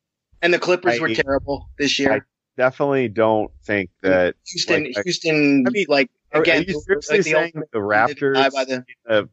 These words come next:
Speaker 2: form that we faced them, which was with the gimpy Kyle Lowry,
Speaker 1: Yeah.
Speaker 2: was a good team?
Speaker 1: Yeah. Well, w-, if Kyle Lowry's not gimpy, sure.
Speaker 2: Well, that's what I'm saying, but he was.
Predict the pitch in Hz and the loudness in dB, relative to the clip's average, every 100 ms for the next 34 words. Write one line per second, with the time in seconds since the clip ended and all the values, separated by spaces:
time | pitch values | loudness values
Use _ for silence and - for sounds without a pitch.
0 | - - 113 120 127 104 92 104 98 - | -16 -4 0 2 2 0 0 0 0 0
1 | 104 107 131 123 117 101 104 92 95 - | 0 2 0 0 0 -2 -2 -2 -2 -2
2 | 87 - 95 107 98 110 107 87 85 - | -4 -4 -6 -4 -4 0 0 0 -4 -8
3 | _ - 87 92 98 - - - 139 208 | _ -6 0 0 0 -4 -10 -10 0 0
4 | - 92 80 95 - - - - - - | 2 -2 0 -2 -2 -8 -10 -12 -14 -18
5 | - - - - - - 131 160 - - | -18 -20 -20 -20 -20 -10 -4 -4 -4 -4
6 | 170 156 - - 165 165 143 - - 180 | 0 0 -2 -2 0 0 -2 -6 -2 0
7 | 156 156 202 147 127 117 117 113 147 - | 2 2 0 -2 -6 -8 -10 -10 -12 -12
8 | - 208 151 - 196 220 220 175 349 135 | -6 -2 -2 -2 -2 2 0 0 0 0
9 | 120 165 160 - 69 62 - | 0 -2 0 0 -2 -6 -14